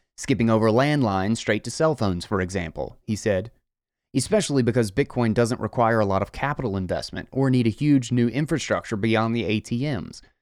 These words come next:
Everything is software. The leapfrog can happen because people already have phones." Peterson thinks that long-term, the Bitcoin law will have four big impacts.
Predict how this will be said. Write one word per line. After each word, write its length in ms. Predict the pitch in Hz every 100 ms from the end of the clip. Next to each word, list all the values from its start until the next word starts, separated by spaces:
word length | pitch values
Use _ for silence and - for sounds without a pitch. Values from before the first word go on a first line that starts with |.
| _ _
Everything 380 | - 123 139 151
is 100 | 156
software. 680 | - 135 139 - 95 - - _ _ -
The 80 | 117
leapfrog 640 | 120 165 - 139 143 139
can 120 | 120
happen 420 | 101 139 139 101 101
because 220 | 120 120
people 440 | - 143 131 127
already 420 | - 123 127 127 117
have 220 | 107 104
phones." 640 | - 110 92 - - - - _ _ _ _ _ _ _ _ _ _ _ -
Peterson 460 | 190 220 233 220
thinks 380 | 135 131 104 87
that 180 | 113 -
long-term, 840 | 110 147 156 143 175 147 95 - - _ -
the 120 | 110
Bitcoin 580 | 92 165 - 196 190 113
law 300 | 104 92 101
will 160 | 117
have 180 | 110 117
four 420 | - - 156 160
big 460 | 147 113 120 117 120
impacts. 680 | 120 104 98 90 58 - -